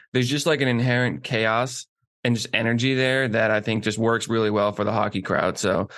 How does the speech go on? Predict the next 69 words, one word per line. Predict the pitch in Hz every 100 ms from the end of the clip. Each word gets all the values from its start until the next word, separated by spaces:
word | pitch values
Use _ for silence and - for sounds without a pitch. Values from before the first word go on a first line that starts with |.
| - - - _ -
I | 131
know, |
I | 123
know | 131 135
someone | 131 123 117
that | 110 117
was, | 110
like, | 113 110 -
s-, | - _
getting | - 120
their | 117 113
N | 113 110
B | 113
A, | 110 110 104 95 - _ _ 113
um, | 107 101 101
in | 113
twenty | 104 117 107
seventeen | 110 107 104 113
and | 107
eighteen, | 107 101 117 104 98 101 - - _ 117
and |
he | 120
had | 113
to |
stay | 117 120
up | 110
really | 113 110
late | 110 123
every | 107 107 107
night. | 101 95
And | 107
so | 104
he | 107
was | 110
watching | 110 110 117
Vegas | 107 127 120 107
'cause | 113
those | 110
were | 110
the | 110
only | 107
games | 107 104 107
that | 101
were | 107
on, | 117 113 123 - _ _
you | -
know? | 107 101 110
And | 107
so | 110
I | 101
feel | 123
like | 113 -
th-, | - 113
you | 120 113
draw | 123 120
in | 123
a | 110
lot | 110 107
of |
people | 117 110 110
to | 113
the | 104
late | 110 107
night | 101 101
crowd | 110 101 101
in |
the | 95
East | 104 -
Coast. | 104 73 -